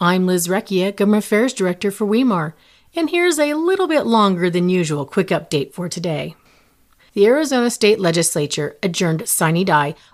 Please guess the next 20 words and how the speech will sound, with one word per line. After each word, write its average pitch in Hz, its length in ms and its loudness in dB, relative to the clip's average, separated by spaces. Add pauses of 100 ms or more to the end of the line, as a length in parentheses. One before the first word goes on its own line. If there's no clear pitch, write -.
(140)
on 175 300 2
May 180 260 2
twenty-eighth, 247 720 -4
two - 160 -4
thousand 156 320 -2
nineteen, 190 580 -2
at - 180 -8
twelve 254 380 0
fifty-eight 185 580 -4
A 170 300 -2
M. 170 280 -6 (680)
The 269 120 -4
general 285 560 0
effective 196 520 -4
date 156 240 -2
of 156 140 -6
legislation 175 640 -2
passed 240 420 -4
this 247 180 -4
session 160 440 -4